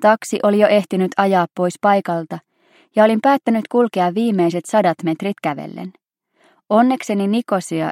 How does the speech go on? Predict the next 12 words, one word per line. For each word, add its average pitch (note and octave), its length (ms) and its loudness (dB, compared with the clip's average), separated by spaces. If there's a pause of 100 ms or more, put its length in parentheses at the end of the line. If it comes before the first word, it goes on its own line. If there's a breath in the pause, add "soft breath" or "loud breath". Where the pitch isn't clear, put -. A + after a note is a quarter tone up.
ei G3+ 200 2
ollut E3+ 240 -2
Pietarin E3 440 -2
kokoinen F3 400 0
suurkaupunki, D#3+ 840 -8 (360 soft breath)
joten F#3+ 240 0
mistään F#3 480 0
kardinaalimunauksesta E3 1400 0 (240)
ei E3+ 220 0
ollut D3 180 -10 (100)
kyse. - 240 -14 (1600)
Havainnointikyvyssäni F3+ 1200 0